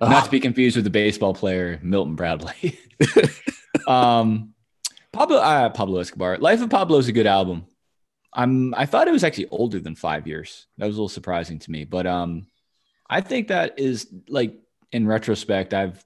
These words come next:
Speaker 2: now that I think back to it, and I was listening to it earlier today, I think that's a, that's a good album. It has more good so-, it has more songs I like than I don't like. And that's kinda
Speaker 1: Yeah.
Speaker 2: like the benchmark for me, what I consider a, a worthwhile album.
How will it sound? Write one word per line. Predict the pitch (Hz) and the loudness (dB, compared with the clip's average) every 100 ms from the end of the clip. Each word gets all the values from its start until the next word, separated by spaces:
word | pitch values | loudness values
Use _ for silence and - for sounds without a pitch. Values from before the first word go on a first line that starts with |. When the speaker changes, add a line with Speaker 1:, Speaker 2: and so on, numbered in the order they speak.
| - | -10
Speaker 2:
now | 98 | -6
that | 95 | -4
I | 90 85 | -4 -6
think | 98 90 | -8 -4
back | 85 85 | -4 -4
to | - | -6
it, | 85 80 - | -6 -6 -8
and | 82 | -10
I | |
was | 82 | -8
listening | 92 - 82 | -10 -10 -10
to | 87 | -8
it | |
earlier | 82 78 73 | -8 -8 -10
today, | 85 80 73 _ _ _ _ | -8 -8 -8 _ _ _ _
I | 196 247 | 0 0
think | 226 120 101 | 0 -2 -2
that's | 110 104 | -4 -2
a, | 87 | -6
that's | |
a | 80 _ _ _ _ _ _ - | -8 _ _ _ _ _ _ 0
good | 110 95 82 - | 2 2 -4 -8
album. | 82 78 80 101 _ _ _ _ _ - | -6 -6 -8 -14 _ _ _ _ _ -2
It | 127 | 2
has | 147 - - | 2 -2 -6
more | 139 127 131 120 | 0 2 4 2
good | - - 104 | -2 -2 -2
so-, | - 113 - | -2 -10 -2
it | 143 | 4
has | 147 127 | 4 4
more | 127 120 | 2 0
songs | - 110 104 | 0 0 0
I | 90 | 0
like | 92 92 85 | 0 -2 -4
than | 82 | -6
I | 78 | -8
don't | 73 71 | -8 -12
like. | - - - _ _ _ - | -14 -18 -20 _ _ _ -6
And | 101 | -2
that's | 95 | -2
kinda | - 107 | 0 0
Speaker 1:
Yeah. | |
Speaker 2:
like | 85 80 | 0 -6
the | |
benchmark | 80 82 80 85 80 - | -10 -10 -10 -8 -10 -8
for | 85 | -8
me, | 82 | -6
what | 80 | -6
I | 71 | -8
consider | - 78 85 82 80 | -10 -12 -10 -8 -8
a, | - | -10
a | 85 | -10
worthwhile | 80 73 76 69 62 - | -8 -10 -10 -10 -12 -12
album. | - - | -12 -12